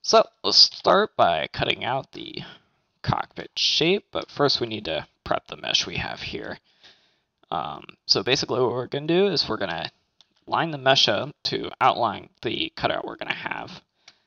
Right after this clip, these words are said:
to mitigate any weird angles or anything like that. So what we can do here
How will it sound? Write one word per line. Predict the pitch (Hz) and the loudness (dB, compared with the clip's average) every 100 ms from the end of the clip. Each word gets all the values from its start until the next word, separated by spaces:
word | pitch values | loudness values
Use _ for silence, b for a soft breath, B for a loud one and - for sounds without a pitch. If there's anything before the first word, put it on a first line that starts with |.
| b - | b 2
to | 120 104 | 4 4
mitigate | 101 110 104 107 95 - | 0 -6 -2 2 2 0
any | 101 85 73 156 - _ | -4 -10 -14 -18 -20 _
weird | - - 73 - - | -4 -2 -4 -10 -8
angles | 101 - - - - | -8 -6 -10 -4 -4
or | - - | -4 -8
anything | - - - - | -14 -14 -12 -12
like | - - | -12 -10
that. | 71 50 50 - _ _ _ _ _ - - B B B B B B B B _ _ _ _ _ _ _ _ _ _ | -8 -6 -8 -12 _ _ _ _ _ -16 -16 B B B B B B B B _ _ _ _ _ _ _ _ _ _
So | - - 57 52 55 - B B B B _ _ _ | 2 2 2 -6 -8 -12 B B B B _ _ _
what | - - | -14 -12
we | |
can | - - - | -14 -16 -6
do | 170 175 | -2 -2
here | 123 - 156 95 | -4 -6 -6 -8